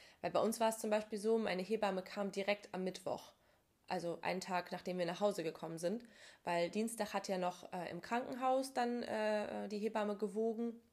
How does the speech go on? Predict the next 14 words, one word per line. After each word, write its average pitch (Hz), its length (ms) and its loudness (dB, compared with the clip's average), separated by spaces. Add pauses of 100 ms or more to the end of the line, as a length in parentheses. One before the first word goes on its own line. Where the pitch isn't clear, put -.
(140)
und 202 140 0
den 196 100 -2
Kleinen 196 240 2
noch 196 140 -4
mal 202 100 0
angeschaut 202 540 0 (640)
und, 185 420 -4
ähm, 170 440 -4 (300)
den, 170 480 -4
äh, - 40 -14 (240)
am 185 160 -4
Bauchnabel 185 580 2
diesen, 165 680 -6
ähm, 160 440 -10